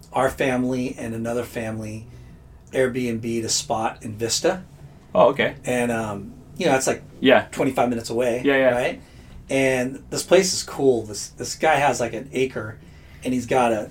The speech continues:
Speaker 1: teepee that you, you can Airbnb,
Speaker 2: Yeah.
Speaker 1: and next to it is, um,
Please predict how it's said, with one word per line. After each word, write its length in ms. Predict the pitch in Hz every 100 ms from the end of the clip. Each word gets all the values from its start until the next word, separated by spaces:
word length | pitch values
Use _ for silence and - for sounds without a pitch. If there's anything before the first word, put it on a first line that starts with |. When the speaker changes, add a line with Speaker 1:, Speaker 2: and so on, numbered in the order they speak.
| -
Speaker 1:
teepee 600 | - 165 165 131 117 117 - - - - - -
that 140 | 131
you, 240 | 123 120 -
you 120 | - 123
can 140 | 131
Airbnb, 500 | 135 135 131 131 120 127 135
Speaker 2:
Yeah. 240 | 156 156
Speaker 1:
and 160 | 135 127
next 260 | 143 - -
to 100 | 131
it 160 | 120 - - -
is, 240 | 131 120 120
um, 420 | 120 107 104 117